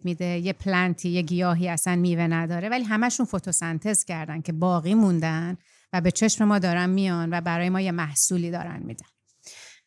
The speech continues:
یه سری اصول هست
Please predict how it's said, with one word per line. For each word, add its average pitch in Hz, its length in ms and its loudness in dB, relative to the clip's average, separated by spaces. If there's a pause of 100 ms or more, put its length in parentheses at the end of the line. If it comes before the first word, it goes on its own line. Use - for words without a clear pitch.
(280)
یه 311 200 0
سری 359 300 -2 (100)
اصول 247 680 -2 (140)
هست 208 640 -4